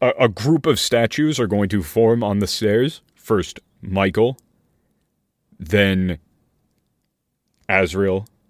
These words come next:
Gabriel, Abaddon,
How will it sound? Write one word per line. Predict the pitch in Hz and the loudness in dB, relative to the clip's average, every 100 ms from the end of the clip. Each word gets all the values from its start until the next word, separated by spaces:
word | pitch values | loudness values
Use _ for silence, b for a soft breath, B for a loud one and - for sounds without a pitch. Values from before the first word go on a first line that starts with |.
| _ _ _ _ _ _ _ _ _ _ _ _ _ _ _ - - | _ _ _ _ _ _ _ _ _ _ _ _ _ _ _ -16 -2
Gabriel, | 95 87 92 90 90 85 _ _ _ _ _ _ _ _ _ _ _ _ _ 104 | 0 2 0 0 -2 -4 _ _ _ _ _ _ _ _ _ _ _ _ _ -2
Abaddon, | 95 92 92 90 87 | 0 0 0 0 -2